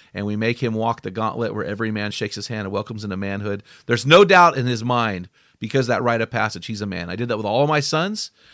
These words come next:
and I think it's really important. And I would say the third thing is this, John,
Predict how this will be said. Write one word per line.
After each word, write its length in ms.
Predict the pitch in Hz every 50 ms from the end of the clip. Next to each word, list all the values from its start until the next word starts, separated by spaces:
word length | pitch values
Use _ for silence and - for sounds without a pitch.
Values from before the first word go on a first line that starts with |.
| - _ _
and 140 | 104 104 101
I 40 | 107
think 140 | 117 107
it's 140 | 110 - -
really 180 | 107 107 107 104
important. 460 | 98 - - 101 76 82 87 82 - _ _ _ _ - - - _
And 140 | - 131 139
I 80 | 143 143
would 100 | 143 139
say 160 | - 180 180
the 100 | 165 156
third 400 | - - - 175 190 226 208 -
thing 200 | - 147 139 135
is 160 | 127 113 107
this, 340 | 120 160 175 127 - - - - -
John, 440 | 113 107 113 117 123 123 127 117